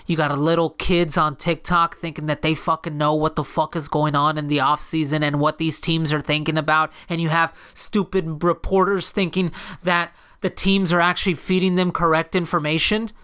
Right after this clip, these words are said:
Give me a fucking break, man. But you know what? It fucking sells because the N F L prints cash.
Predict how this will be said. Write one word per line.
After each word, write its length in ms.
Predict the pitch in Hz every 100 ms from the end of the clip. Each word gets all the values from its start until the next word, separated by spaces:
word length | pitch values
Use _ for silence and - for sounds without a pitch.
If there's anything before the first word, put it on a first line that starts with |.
| - - - - -
Give 160 | 349
me 120 | 381 262
a 100 | 151
fucking 600 | - - 262 247 190 143
break, 420 | 156 170 196 196
man. 340 | 143 139 131 131
But 140 | 175
you 120 | 165
know 180 | 160 202
what? 380 | 233 180 208 202
It 140 | - -
fucking 420 | - 151 156 147
sells 640 | - 143 127 127 123 - -
because 500 | - 139 156 156 139
the 140 | 147 143
N 120 | 147
F 200 | 147 -
L 380 | 151 160 190 - - - - - - -
prints 520 | - 180 165 - - - - - -
cash. 760 | - 156 135 - - - -